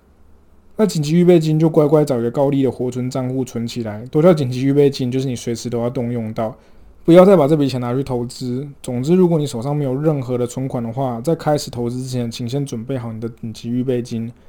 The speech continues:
不要拿紧急预备金去消费或是投资，紧急预备金是拿来救命的，危急的时候你会感谢自己当初有存下这笔钱。再来是我会建议到现在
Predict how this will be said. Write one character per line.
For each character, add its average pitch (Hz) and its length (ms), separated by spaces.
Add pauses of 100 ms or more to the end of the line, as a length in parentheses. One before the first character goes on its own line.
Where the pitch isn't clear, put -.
(460)
不 156 80
要 180 140
拿 151 160
紧 135 160
急 135 180
预 143 60
备 147 100
金 135 160
去 139 80
消 131 240
费 135 160
或 123 140
是 131 80
投 113 200
资， 127 320
紧 127 200
急 139 140
预 - 20
备 151 100
金 143 140
是 143 100
拿 131 120
来 120 60
救 131 220
命 120 260
的， 104 160 (460)
危 151 160
急 156 180
的 160 60
时 147 140
候 160 120
你 135 80
会 127 120
感 120 180
谢 131 160
自 131 140
己 123 120
当 117 160
初 123 140
有 120 60
存 110 180
下 120 100
这 120 120
笔 113 120
钱。 - 240 (560)
再 240 200
来 175 40
是 175 120
我 165 140
会 160 100
建 175 240
议 180 40
到 180 140
现 175 140
在 180 40